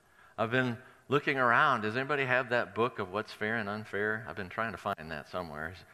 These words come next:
Can I check that out at the library, or do, do we still have libraries? <laughs> I don't know. But anyway,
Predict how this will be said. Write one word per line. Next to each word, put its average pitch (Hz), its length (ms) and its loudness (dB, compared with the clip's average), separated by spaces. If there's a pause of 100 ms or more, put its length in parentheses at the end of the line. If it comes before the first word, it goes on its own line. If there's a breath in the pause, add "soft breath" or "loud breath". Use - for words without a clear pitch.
(320 loud breath)
Can 120 100 -2
I - 20 -4
check - 280 2
that 131 160 8
out 135 200 10
at 151 100 4
the 123 80 -2
library, 147 720 8
or 113 140 6
do, 107 240 -6 (160)
do 113 60 -4
we 113 60 -2
still 131 200 -2
have 127 160 0
libraries? 123 600 4
<laughs> - 0 -
I 104 220 6
don't 95 80 -4
know. 110 160 6
But 139 120 10
anyway, 123 340 8